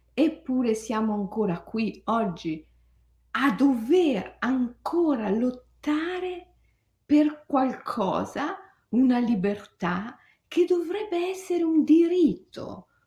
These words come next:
un diritto naturale di ogni essere umano, di scegliere liberamente per se stesso, per i propri cari. Ehm,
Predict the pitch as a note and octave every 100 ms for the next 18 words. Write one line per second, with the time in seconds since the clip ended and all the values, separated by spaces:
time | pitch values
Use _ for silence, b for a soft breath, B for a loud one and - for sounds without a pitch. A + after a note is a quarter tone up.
0 | - C4 D#4 C#4+ D#4+ E4 G#4 G#4+ - -
1 | F#4 C#4 B3+ - B B B B B3 C#4
2 | F4 - E4+ F4 A4+ C5 - E3+ G3 G#3
3 | A3+ F3+ F3+ - F#3+ F3 F3+ F#3 - -
4 | F#3+ - G3 _ _ _ F3+ C4+ - -
5 | D4+ B4+ D4 F#3+ F#3+ G3+ G#3+ G3 G#3 A2+
6 | - F4+ - G#3 - - - F#3 E3+ -
7 | F#3 - - C#3+ G#3+ - - - _ _
8 | _ B3+ B B _ F#3+ F#3 - F3+ -
9 | - - D#3 - - G3 - _ _ B
10 | B B B B G3+ B _ _ _ _
11 | _ _ _ _ - A#3+ B3+ B3+ A3 A3+
12 | - - - -